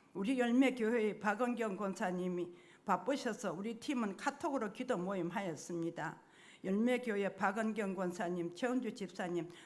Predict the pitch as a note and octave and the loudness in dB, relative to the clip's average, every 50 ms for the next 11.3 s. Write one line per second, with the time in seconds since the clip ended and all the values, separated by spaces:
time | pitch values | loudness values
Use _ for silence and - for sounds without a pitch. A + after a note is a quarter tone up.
0 | - _ - - D#4+ D4 C#4+ G3+ G3+ G3+ G3+ A#3 B3+ G#3 F3 E3+ D#3 D#3+ - F3+ | -20 _ -6 -2 0 0 0 0 -4 -2 0 2 2 4 4 2 2 0 -2 -4
1 | F3+ E3 D#3 D3 D#3+ D3+ D#3 D#3 D3 D#3 - - - - - - - - - - | -2 -2 -2 -2 -4 -6 -6 -6 -6 -8 -10 -12 -20 -20 -20 -20 -20 -20 -4 0
2 | B3 B3+ C4 A#3 - - G3 F#3+ F#3+ - B3 A#3 A#3 F#3 E3+ - - - - - | 2 4 4 2 2 0 -2 -2 -2 -2 -4 -2 -2 -2 -4 -4 -6 -12 -20 -20
3 | - - - - - G#3+ F#3 - A3 - - C4+ G3+ - A#3 - G#3+ - A3+ A3+ | -10 -6 -6 0 0 0 -2 -2 -8 -4 -2 -2 -2 0 -2 -4 0 0 -2 0
4 | B3 C4 F#3 F#3 F3 F3+ - - F3 F3 E3 D#3 D#3 C#3+ C#3+ D3 E3+ - - - | 0 -2 -2 -2 -6 -6 -6 -4 -2 -2 -2 -2 -2 -4 -6 -6 -6 -10 -18 -20
5 | - _ _ _ _ _ - - - - - - - G3 A3+ C#4 C4+ - C#4+ A#3+ | -20 _ _ _ _ _ -20 -20 -20 -20 -20 -14 -2 4 4 4 4 4 0 0
6 | C4 B3+ G3+ F3+ - - A3 A3 A3+ C#4+ A3+ F#3+ - - - G#3 G3 - - F#3 | 2 2 2 0 0 2 2 2 4 4 2 0 0 2 0 0 0 2 -2 -2
7 | F#3 - D#4 C#4 - C4 C4+ B3+ B3+ G#3 F#3 G3 A3 A3 A3 F3+ G#3 G3+ F3 G3+ | 0 0 -2 -2 2 2 2 2 2 2 0 2 2 0 0 0 -2 0 0 -2
8 | F#3+ D#3+ D#3 D#3 F3 F3+ F3+ F3 E3+ E3+ E3 D3+ - - - - - - - - | -2 -2 -4 -4 -4 -2 -2 -2 -2 -2 -4 -6 -8 -12 -16 -20 -20 -20 -20 -20
9 | - - C4+ C4+ B3 A3 G#3+ G#3+ G#3+ G#3+ - F3 A3+ D4 D4 B3 G3+ G3+ G3 - | -8 -2 2 2 4 4 4 2 0 0 -2 0 2 4 4 4 4 2 0 -2
10 | A#3 F#3+ F#3 G3 G#3+ A#3+ A3+ B3 A3 D3+ E3+ F3+ F#3+ G#3 G#3+ G#3+ G#3+ G#3 G#3+ F3+ | -4 -4 0 2 2 2 2 0 0 0 2 2 2 2 2 0 0 0 -2 -2
11 | G3 F#3+ F3+ F3 F#3 | -2 -4 -4 -4 -8